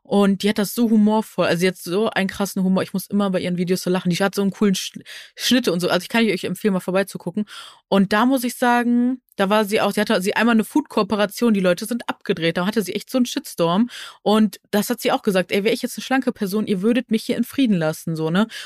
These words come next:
Und gleichzeitig hilft sie so vielen Menschen, so zu zeigen, wie sie zum Beispiel ja einfach nur kocht, ne? Wie, was du grad gesagt hast, wo sie einfach normal kocht und isst, worauf sie gerade Bock hat, was in ihre Ernährung passt, so. Ja, das wurde krass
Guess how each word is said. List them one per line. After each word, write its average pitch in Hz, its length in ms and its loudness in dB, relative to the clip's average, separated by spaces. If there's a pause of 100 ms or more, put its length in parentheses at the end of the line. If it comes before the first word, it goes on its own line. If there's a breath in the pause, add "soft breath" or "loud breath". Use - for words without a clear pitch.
(160 loud breath)
Und 214 240 4
gleichzeitig 226 580 -2
hilft 285 240 0
sie 247 80 0
so 240 120 0
vielen 233 240 0
Menschen, 226 340 2
so 196 80 -2
zu 190 140 -8
zeigen, 220 580 0 (320 loud breath)
wie 214 160 4
sie 226 200 2
zum 220 160 -4
Beispiel 220 320 2
ja 214 120 2
einfach - 300 -6
nur 240 240 4
kocht, - 480 -6
ne? 226 200 2
Wie, 208 160 0
was 214 140 -2
du 240 60 -10
grad 214 180 -2
gesagt 220 260 -2
hast, - 180 -8
wo 208 60 0
sie 185 160 -6
einfach 247 360 0
normal 220 460 2 (280 loud breath)
kocht - 360 -2
und 208 220 -4
isst, - 280 -2
worauf 220 180 0
sie 220 160 -4
gerade 208 340 0
Bock 233 300 -6
hat, 196 100 0
was 208 140 0
in 196 120 -6
ihre 185 140 -4
Ernährung 196 380 -2
passt, 190 360 -2
so. 185 260 0 (640 loud breath)
Ja, 165 180 2 (320)
das 185 460 -6
wurde 190 160 2
krass - 500 -6